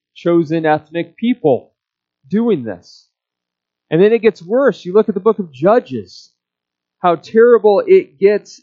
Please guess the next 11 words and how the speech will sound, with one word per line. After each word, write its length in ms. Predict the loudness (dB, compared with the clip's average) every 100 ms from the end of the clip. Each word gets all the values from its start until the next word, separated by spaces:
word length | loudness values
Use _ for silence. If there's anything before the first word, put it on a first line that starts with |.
| _
in 380 | -4 -4 -6 -6
the 80 | -6
book 320 | -2 -4 -2
of 160 | -6 -2
Judges, 480 | 0 0 -2 -10 -2
how 240 | -4 -4 _
dark 340 | -2 0 -2
and 220 | -10 -14 -2
horrible 520 | 0 2 2 -2 -4
things 300 | -8 -8 -10
got. 420 | -2 0 -2 -6